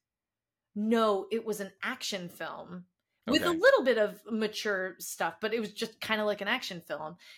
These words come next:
Speaker 2: Mm-hmm.
Speaker 1: Um, and then I booked one or two other projects. They were very intimate, you know.
Speaker 2: Intimate.
Speaker 1: They were very intimate.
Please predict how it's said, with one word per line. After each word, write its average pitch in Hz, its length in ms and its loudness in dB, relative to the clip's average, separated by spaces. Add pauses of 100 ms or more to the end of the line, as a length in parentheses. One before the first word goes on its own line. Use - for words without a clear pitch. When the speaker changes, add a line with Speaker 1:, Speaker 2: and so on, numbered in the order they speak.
(120)
Speaker 2:
Mm-hmm. 208 40 -2
Speaker 1:
Um, 196 380 2
and 214 140 -2
then 214 80 0
I 214 100 2
booked 202 340 -4 (140)
one 196 400 -4
or 226 100 0
two 226 240 -2
other 202 180 2
projects. 180 400 -4
They 170 100 -4
were 160 140 -8
very 196 320 2
intimate, 185 540 -10 (1040)
you 190 160 -10
know. 170 240 -8
Speaker 2:
Intimate. 90 480 0 (200)
Speaker 1:
They 185 120 -4
were 180 80 -10
very 185 340 -2
intimate. 185 580 -12